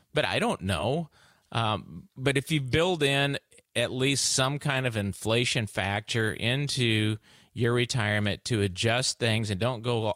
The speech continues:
all crazy, you know, don't build in a six percent inflation adjustment into your retirement because you probably aren't gonna ever accumulate enough money to get that accomplished. But something reasonable in the three percent range. And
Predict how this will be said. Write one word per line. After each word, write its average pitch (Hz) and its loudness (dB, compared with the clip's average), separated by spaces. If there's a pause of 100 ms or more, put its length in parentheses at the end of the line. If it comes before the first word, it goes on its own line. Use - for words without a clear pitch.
all 113 0
crazy, 113 -2 (440)
you 101 -2
know, 95 0
don't 104 0
build 120 2
in 113 2
a 98 2
six - -2
percent 110 0
inflation 117 4
adjustment 107 0
into 104 0
your 104 4
retirement 107 0
because 104 0
you 107 -2
probably 113 0
aren't 95 -2
gonna 104 0
ever 113 0
accumulate 101 0
enough 92 0
money 95 0
to 90 -4
get 92 -6
that 104 -2
accomplished. 92 -2 (580)
But 160 2
something 180 2
reasonable 131 2
in 113 2
the 110 2
three 127 -2
percent 113 -2
range. 101 0 (680)
And 107 0